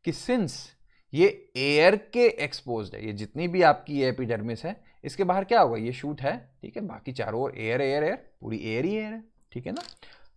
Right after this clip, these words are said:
प्लांट के अंदर वाटर ज्यादा होता है, बाहर कम होगा, तो क्या होगा, चांसेस हैं कि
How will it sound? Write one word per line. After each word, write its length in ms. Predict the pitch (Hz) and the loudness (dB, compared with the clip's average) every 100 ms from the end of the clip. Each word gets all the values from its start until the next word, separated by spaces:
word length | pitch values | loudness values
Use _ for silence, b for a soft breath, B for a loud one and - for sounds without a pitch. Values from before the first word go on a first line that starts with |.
| - | 2
प्लांट 300 | 147 190 233 | 4 6 4
के 100 | 240 | 0
अंदर 380 | - 156 170 214 | 0 -2 0 0
वाटर 360 | 156 147 180 156 | 2 0 0 0
ज्यादा 240 | 123 107 | 0 2
होता 300 | 170 185 190 196 | 2 2 0 0
है, 80 | 160 | -2
बाहर 220 | 95 104 | -6 -8
कम 180 | - 185 | -4 -4
होगा, 300 | 185 175 180 b b - | -4 -8 -14 b b -16
तो 60 | 262 | 0
क्या 160 | 269 | 6
होगा, 400 | 262 147 98 98 - - _ _ _ _ _ _ _ | 8 6 2 -4 -8 -20 _ _ _ _ _ _ _
चांसेस 460 | 165 170 214 220 226 | 2 2 0 -4 -4
हैं 160 | 170 | -4
कि 120 | 180 | -4